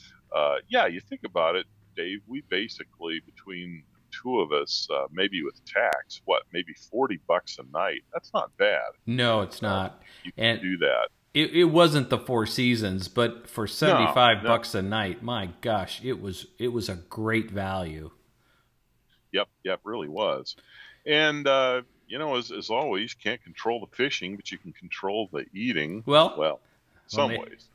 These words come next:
Speaker 2: some ways you control the
Speaker 1: Yeah,
Speaker 2: eating.
Speaker 1: that's right.
Speaker 2: So we went
Speaker 1: So
Speaker 2: back and we went to some of our favorite places, and we won't s-, say any names,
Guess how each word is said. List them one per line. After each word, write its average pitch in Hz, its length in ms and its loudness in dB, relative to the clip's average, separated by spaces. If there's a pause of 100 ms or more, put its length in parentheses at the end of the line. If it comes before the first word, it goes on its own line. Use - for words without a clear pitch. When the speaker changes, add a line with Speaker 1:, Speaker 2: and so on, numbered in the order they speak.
Speaker 2:
some 190 280 4
ways 95 240 -4
you 95 60 -10
control 90 460 -10
the 90 120 -12
Speaker 1:
Yeah, 143 120 -2
Speaker 2:
eating. - 260 -8
Speaker 1:
that's - 240 -14
right. 104 240 -8 (400)
Speaker 2:
So 180 240 6
we 202 160 4
went 180 180 0
Speaker 1:
So 113 40 -10
Speaker 2:
back 123 380 6
and 113 140 -4
we 113 320 -6
went 127 280 -6
to 113 60 -4
some 120 200 -2
of 104 120 -2
our 104 120 0
favorite 110 380 0
places, 104 640 -2
and 104 140 -6
we 101 100 -4
won't 101 260 -8
s-, - 180 -18
say 110 320 -4
any 104 180 -4
names, 104 580 -2